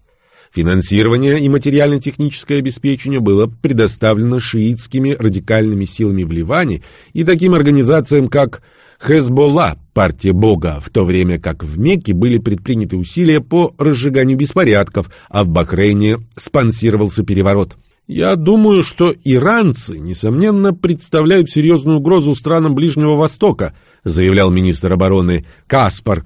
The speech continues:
Вайнберг в июле тысяча девятьсот восемьдесят второго года.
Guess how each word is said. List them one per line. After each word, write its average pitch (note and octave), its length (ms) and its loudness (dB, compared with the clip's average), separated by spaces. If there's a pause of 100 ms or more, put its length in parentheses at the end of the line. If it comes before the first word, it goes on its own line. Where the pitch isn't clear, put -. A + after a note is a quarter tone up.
Вайнберг F2 800 -2
в G#2 140 0
июле G2 400 2 (160)
тысяча G#2+ 320 -4
девятьсот G2+ 420 -2
восемьдесят G2 540 -2
второго G2 340 0
года. F2+ 400 -2